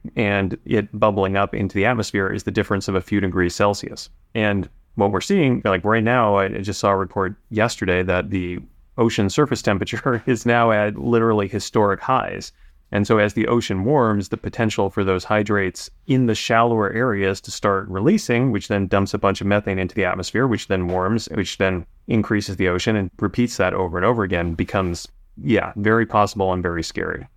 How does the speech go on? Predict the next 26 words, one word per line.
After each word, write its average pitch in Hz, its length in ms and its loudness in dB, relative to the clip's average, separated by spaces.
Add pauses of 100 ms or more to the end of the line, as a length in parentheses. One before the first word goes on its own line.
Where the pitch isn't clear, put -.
(140)
So 98 580 2
having 113 460 2
solutions 110 520 0
in 98 120 0
place 95 320 0
to 90 280 -2 (120)
capture 110 340 -2
that 95 180 0
methane, 92 480 -2 (300)
even 151 260 2
if 131 140 0
you 117 80 2
don't 117 320 0
believe 117 380 0
that 107 100 0
it's 95 140 -6
having 101 260 0
a 98 60 0
major 98 320 0
effect 98 360 -2
on 95 120 0
the 92 60 -4
climate 98 280 -2
right 95 220 -4
now, 95 200 0
which 117 300 -4